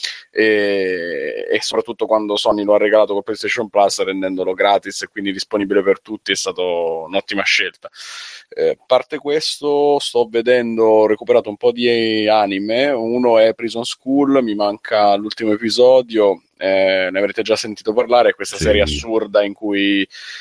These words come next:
Speaker 1: io ho letto il manga qualche anno fa, l'ho recuperato da pochissimo l'anime, è una serie assurda in cui c'è una scuola, un istituto solo femminile che per la prima volta accetta, eh,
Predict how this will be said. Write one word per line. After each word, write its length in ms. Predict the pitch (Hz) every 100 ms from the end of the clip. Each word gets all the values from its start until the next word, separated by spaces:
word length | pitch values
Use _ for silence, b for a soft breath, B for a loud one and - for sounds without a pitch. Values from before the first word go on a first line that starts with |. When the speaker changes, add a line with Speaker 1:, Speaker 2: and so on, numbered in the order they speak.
| B
Speaker 1:
io 160 | - 107
ho 80 | 104 101 92
letto 260 | 104 -
il 80 | 110
manga 260 | 107 107 101
qualche 240 | 104 104
anno 160 | 104 123
fa, 240 | - 107
l'ho 80 | 98
recuperato 420 | 98 101 101 101
da 80 | 104
pochissimo 440 | 113 110 104 131
l'anime, 320 | 123 107 101 98
è 20 |
una 100 | 104
serie 220 | 135 117
assurda 380 | 135 - 107 101
in 80 | 101
cui 340 | - 110 104
c'è 300 | 95 - 107
una 280 | 98 98 95
scuola, 460 | - - 117 107 101
un 80 | 101
istituto 400 | - - 110 113
solo 220 | 120 110
femminile 520 | 110 113 120 117 101
che 100 | 90
per 140 | -
la 80 | 104
prima 240 | - 123 113
volta 380 | 110 104 92 101
accetta, 1080 | - 110 104 - 104 98 98 98 98 95 92 B B B _
eh, 600 | 92 95 90 87 87 76